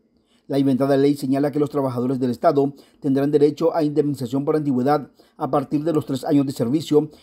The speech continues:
en las instituciones o poderes del Estado. Con esta nueva normativa, recibirán un mes de salario aquellos trabajadores que hayan laborado de tres a diez años de servicio continuo, dos meses de salario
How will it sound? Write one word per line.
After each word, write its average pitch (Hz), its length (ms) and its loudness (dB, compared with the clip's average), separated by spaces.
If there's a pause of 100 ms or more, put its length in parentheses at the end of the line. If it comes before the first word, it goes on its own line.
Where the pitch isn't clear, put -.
(120)
en 160 100 0
las 151 140 0
instituciones 147 600 -2
o 143 120 -6
poderes 143 340 4
del 127 140 -2
Estado. 143 420 -2 (560)
Con 156 180 4
esta 156 180 2
nueva 160 200 2
normativa, 147 680 0 (240)
recibirán 143 400 -2
un 156 60 0
mes 156 120 2
de 147 80 -4
salario 143 540 2 (200)
aquellos 151 360 -2
trabajadores 151 640 0
que - 80 -4
hayan 151 160 2
laborado 147 520 2 (280)
de 139 100 -2
tres 156 380 2
a 151 80 -4
diez 143 240 -2
años 156 240 2
de 147 80 -10
servicio 139 400 -2
continuo, 147 580 -4 (520)
dos 131 240 -4
meses 139 200 0
de 127 60 0
salario 143 540 2